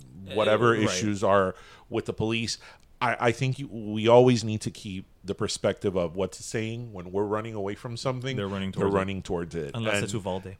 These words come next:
Speaker 2: and, um, and, um,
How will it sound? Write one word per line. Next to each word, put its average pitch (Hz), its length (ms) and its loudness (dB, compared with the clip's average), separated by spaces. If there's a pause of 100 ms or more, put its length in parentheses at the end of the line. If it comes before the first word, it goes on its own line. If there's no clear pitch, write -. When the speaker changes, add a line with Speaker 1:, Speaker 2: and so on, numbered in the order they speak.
(160)
Speaker 2:
and, 107 520 -2
um, 104 300 6 (2000)
and, 139 420 4
um, 131 540 8